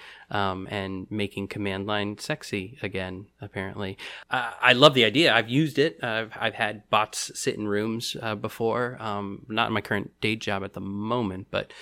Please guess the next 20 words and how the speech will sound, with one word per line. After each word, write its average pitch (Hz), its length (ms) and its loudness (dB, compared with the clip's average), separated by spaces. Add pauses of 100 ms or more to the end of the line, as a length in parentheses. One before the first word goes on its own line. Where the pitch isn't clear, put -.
(300)
um, 95 480 -4
it's - 220 -10
the - 60 -16
kind 98 180 -4
of 95 80 -10
stuff - 240 -8
that 95 160 -8 (760)
it's - 300 -4
useful, 170 460 0
especially 143 420 2
around 123 320 4
just, 120 160 -4
like, 110 260 -2
simple 120 380 0
reporting 113 560 0
and, 101 380 -2 (180)
and 107 240 -4
getting 107 160 0
me, 110 60 -2
s-, - 160 -6